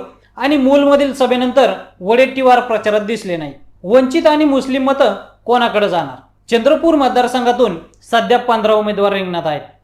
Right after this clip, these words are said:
यात गतवेळी एक लाख वीस हजार मतं घेतलेल्या वंचित बहुजन आघाडीचाही समावेश आहे. गतवेळी वंचितनं राजेंद्र महाडोळे यांना मैदानात उतरवलं होतं, यंदा राजेश बेले यांना तिकीट दिले, पण त्यांचा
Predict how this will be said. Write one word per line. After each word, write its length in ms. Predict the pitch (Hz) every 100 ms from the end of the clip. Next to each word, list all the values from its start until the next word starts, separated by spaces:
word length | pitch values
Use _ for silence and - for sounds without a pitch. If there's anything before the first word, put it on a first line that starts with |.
| _
यात 220 | 165 185 185 170
गतवेळी 480 | 190 196 208 208
एक 160 | 190 196
लाख 260 | 202 202 202
वीस 200 | 202 196
हजार 200 | 180 196
मतं 240 | 196 196
घेतलेल्या 460 | 180 180 233 226 175 - _ _ -
वंचित 400 | 226 247 254 240
बहुजन 360 | 247 247 254
आघाडीचाही 500 | 240 202 202 190 214
समावेश 500 | 220 254 214 185 147
आहे. 200 | 147 117 _ _ _ _ _
गतवेळी 520 | 165 233 285 302 320
वंचितनं 520 | 320 277 240 262 262 269
राजेंद्र 500 | 233 202 220 220 233
महाडोळे 540 | 214 208 214 226 208 - - _ -
यांना 340 | 180 226 233
मैदानात 480 | 226 214 208 202 196
उतरवलं 360 | 190 180 165
होतं, 220 | 156 147 123 _ _ _ _
यंदा 420 | 165 185 196 208
राजेश 360 | 202 190 190 190
बेले 320 | 208 214 214 - - _ -
यांना 340 | 208 254 254
तिकीट 340 | 247 220 220
दिले, 220 | 175 185 147 - _ _
पण 100 | 156
त्यांचा 420 | 147 196 202 269